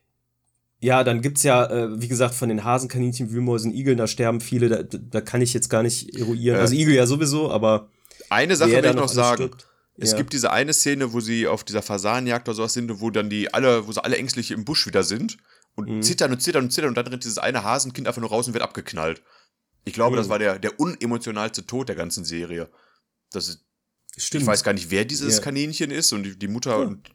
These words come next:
Speaker 1: das
Speaker 2: Vater
Speaker 1: war mein
Speaker 2: regen
Speaker 1: Kind.
Speaker 2: sich halt nur auf und, „Oh, wir sind so schlechte Eltern. So, wir müssen jetzt aber auch weiter.“
Speaker 1: Ja, ja, genau.
Speaker 2: Also hab ich auch wieder gedacht,
Speaker 1: Es ist
Speaker 2: kurios.
Speaker 1: gar keine Zeit bei den ganzen Toten. Irgendwie
Speaker 2: Ja, ja.
Speaker 1: darauf.
Speaker 2: Ah.
Speaker 1: Ja.
Speaker 2: Aber nee, und ja, und Herr und Frau Fasan,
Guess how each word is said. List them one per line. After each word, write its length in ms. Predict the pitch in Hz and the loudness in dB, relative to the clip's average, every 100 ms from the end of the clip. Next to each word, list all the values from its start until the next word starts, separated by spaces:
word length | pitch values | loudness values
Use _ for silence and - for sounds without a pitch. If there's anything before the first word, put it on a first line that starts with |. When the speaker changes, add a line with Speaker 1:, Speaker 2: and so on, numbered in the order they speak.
| - | -10
Speaker 1:
das 120 | 95 | -2
Speaker 2:
Vater 40 | |
Speaker 1:
war 160 | 107 113 | 0 0
mein 40 | |
Speaker 2:
regen 120 | 107 - | -2 -2
Speaker 1:
Kind. 40 | |
Speaker 2:
sich 140 | 98 | -4
halt 160 | 98 - | -6 -6
nur 160 | 92 - | -6 2
auf 280 | 120 160 | 2 2
und, 160 | 123 113 _ _ _ | -2 -6 _ _ _
„Oh, 200 | - 302 | 0 2
wir 80 | 269 | 2
sind 120 | 262 | 0
so 100 | 285 | 0
schlechte 380 | 285 240 220 233 | 0 0 0 0
Eltern. 480 | - 190 - 117 104 | 0 0 2 0 0
So, 100 | 147 | -4
wir 60 | 156 | -2
müssen 140 | 127 | 0
jetzt 80 | 127 | 2
aber 140 | 120 | 4
auch 80 | 107 | 4
weiter.“ 320 | 113 107 85 - _ _ - - | 4 2 -2 -8 _ _ -20 -2
Speaker 1:
Ja, 180 | 117 127 | 4 6
ja, 180 | 139 139 | 6 6
genau. 360 | 139 135 127 107 | 4 2 0 -2
Speaker 2:
Also 140 | 101 104 | -2 0
hab 80 | |
ich 60 | 117 | 0
auch 120 | 117 | 0
wieder 140 | 104 95 | 0 -2
gedacht, 260 | 92 90 | -2 -4
Speaker 1:
Es 140 | 127 131 | -2 0
ist 60 | |
Speaker 2:
kurios. 20 | 147 | 2
Speaker 1:
gar 100 | 202 | 4
keine 240 | 208 185 175 185 208 | 4 4 4 4 4
Zeit 60 | 135 | 4
bei 80 | 135 | 2
den 120 | 131 | 2
ganzen 260 | 131 - 123 | 2 0 -2
Toten. 500 | 143 131 123 117 113 _ | 0 0 0 -4 -6 _
Irgendwie 180 | 123 123 | -2 2
Speaker 2:
Ja, 80 | 156 | 4
ja. 0 | |
Speaker 1:
darauf. 240 | 131 151 123 - 147 143 - - - | 4 2 0 -4 -10 -10 -14 -18 -10
Speaker 2:
Ah. 360 | 87 80 71 - | -8 -8 -12 -10
Speaker 1:
Ja. 240 | 120 113 - _ _ _ _ | -6 -6 -6 _ _ _ _
Speaker 2:
Aber 200 | - 101 | -2 -2
nee, 140 | 98 95 | -2 -4
und 180 | 113 110 | -4 0
ja, 140 | 107 | 2
und 140 | 98 | 2
Herr 100 | 104 | -2
und 60 | 107 | -4
Frau 140 | - 101 | -2 -2
Fasan, 520 | 101 87 90 110 | -2 -4 -6 -8